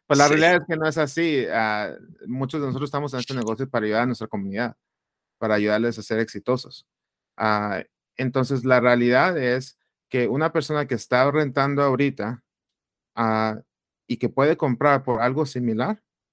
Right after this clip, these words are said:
Speaker 1: es, es algo que, que pueden crear una riqueza en este país.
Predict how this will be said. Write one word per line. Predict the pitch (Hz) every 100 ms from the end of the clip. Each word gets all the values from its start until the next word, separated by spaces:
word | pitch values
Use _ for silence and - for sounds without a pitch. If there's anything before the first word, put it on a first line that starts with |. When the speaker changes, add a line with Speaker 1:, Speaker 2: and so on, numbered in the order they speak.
| _ _ _ _ _ _
Speaker 1:
es, | 127 127 - _ -
es | 135 139 139 135
algo | 135 135
que, | 131 117 117 113
que |
pueden | 113 131 135
crear | 127 120 120
una | 123 123
riqueza | 110 110 107 - - _ _ _ _ _
en | 123 120
este | 110 117
país. | 110 104 110 -